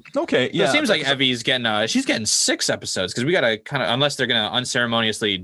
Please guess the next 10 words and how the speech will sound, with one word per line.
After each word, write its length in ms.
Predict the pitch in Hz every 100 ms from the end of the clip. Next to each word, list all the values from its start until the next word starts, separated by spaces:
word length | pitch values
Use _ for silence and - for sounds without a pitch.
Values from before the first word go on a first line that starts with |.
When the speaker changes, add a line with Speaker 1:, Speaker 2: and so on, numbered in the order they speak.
| -
Speaker 2:
disappear 540 | 120 - 101 135 127
her 180 | 107 95
next 260 | 90 87 95
episode, 520 | 85 90 98 95 - - - - _ _ -
Speaker 1:
So 160 | 180
Speaker 2:
we 60 | 165
gotta 140 | 127
resolve 320 | 117 110 143 110
this 140 | 90
plot. 380 | - 90 76